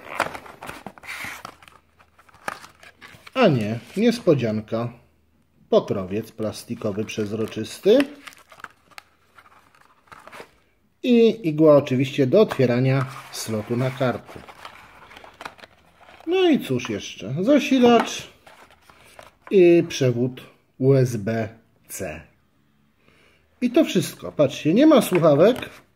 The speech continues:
Przynajmniej w tym moim testowym zestawie. No ale cóż, nie wiem, czy będę robił z tego jakiś problem. Chyba nie. Zawsze i tak większość z Was wymienia te słuchawki z zestawu, bo one nie są najwyższych lotów i zastępuje je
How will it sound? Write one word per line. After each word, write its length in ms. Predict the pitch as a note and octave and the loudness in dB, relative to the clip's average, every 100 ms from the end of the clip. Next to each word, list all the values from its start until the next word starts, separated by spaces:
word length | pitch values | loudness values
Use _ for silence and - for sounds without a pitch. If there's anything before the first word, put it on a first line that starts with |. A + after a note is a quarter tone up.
| _ - _ - - - _ _ _ _ _ | _ -20 _ -20 -20 -20 _ _ _ _ _
Przynajmniej 500 | - E3+ G3 C4 C#4 | -10 2 4 6 4
w 80 | - | 2
tym 240 | - G#3+ G3+ | 4 6 6
moim 240 | F#3 G#3+ | 6 6
testowym 520 | G#3 F3 G3 F#3 F#3 | 4 2 4 4 4
zestawie. 600 | E3 D#3+ - A2 E2+ C#2 - - - - - - - _ - - _ - - - | 2 -2 -2 -6 -6 -12 -18 -20 -12 -12 -12 -20 -20 _ -20 -20 _ -20 -20 -4
No 80 | F#3 | 2
ale 140 | A#3+ | 4
cóż, 500 | C4+ C#4 - - - - | 4 2 0 -6 -12 -4
nie 140 | G#3+ | 2
wiem, 140 | A#3 F#3 | 4 2
czy 120 | E3+ | 2
będę 320 | F3 F3 E3+ | 2 4 6
robił 240 | E3+ E3 | 6 4
z 80 | D3 | 0
tego 200 | - E3 | 0 2
jakiś 300 | D#3 D3+ D3 | 2 0 -8
problem. 560 | - D3 C3 C3+ D3+ E3+ - - - - _ _ _ _ _ _ - - - - | -2 0 2 2 2 -2 -8 -20 -20 -20 _ _ _ _ _ _ -20 -20 -20 -2
Chyba 300 | F#3 F#3+ C#4 | 0 2 2
nie. 400 | F4 F4+ D4 F#3+ C3+ - - _ _ _ - - - - - | 4 4 4 2 0 -10 -18 _ _ _ -20 -20 -20 -20 -2
Zawsze 360 | A3+ A3 A3+ | -2 0 0
i 80 | A3+ | 0
tak 340 | A#3 A3+ F#3 | 4 4 2
większość 400 | E3+ F3+ F3 E3+ | 2 2 4 2
z 20 | D3 | 4
Was 440 | D#3+ D#3 D3+ - | 4 4 2 -2
wymienia 480 | D3+ D3+ D3+ C#3+ C3+ | 2 4 4 4 0
te 280 | C3+ C3+ C3 | 2 2 2
słuchawki 500 | C3+ B2+ C3+ C3+ B2+ | -4 -4 -4 -2 -6
z 60 | |
zestawu, 420 | A2+ A#2+ - B2+ | -6 -6 -2 -2
bo 140 | B2 B2 | 0 0
one 160 | A#2+ | 0
nie 120 | A#2+ A#2+ | -2 -4
są 140 | B2 | -4
najwyższych 500 | A2+ A2+ A#2+ A2+ G#2+ | -4 -4 -6 -8 -8
lotów 400 | G#2 G#2 A2 - | -8 -6 -10 -8
i 80 | D3+ | -10
zastępuje 600 | G#2 - G#2+ G2 A2 G#2 | -10 -10 -12 -10 -8 -6
je 200 | F#2 A2+ | -6 -8